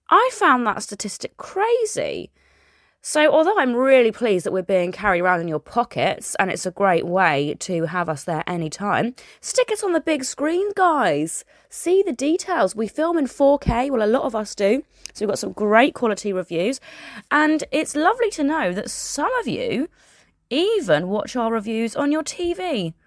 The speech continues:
So that's super flattering that you bother to, um, wire everything up so you can see us on the big screen. That makes us feel like movie stars.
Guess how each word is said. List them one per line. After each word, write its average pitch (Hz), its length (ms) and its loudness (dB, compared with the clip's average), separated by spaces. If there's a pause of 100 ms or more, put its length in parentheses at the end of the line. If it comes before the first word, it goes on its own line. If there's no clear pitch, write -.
(140)
So - 160 -10
that's 269 220 -2
super 285 380 -2
flattering 170 560 -2
that 170 120 -6
you 175 100 -2
bother 170 260 0
to, 175 340 0
um, 160 300 0 (600)
wire 190 400 4
everything 175 400 -2
up - 140 -8
so 180 100 -8
you 175 100 -4
can 165 140 -10
see - 180 -4
us 160 140 -4
on 170 80 -8
the 156 60 -6
big 165 200 -4
screen. 151 440 -4 (340)
That 208 160 -2
makes 208 300 -2
us - 120 -8
feel 180 220 2
like 180 240 0
movie 170 640 -2
stars. 143 800 -6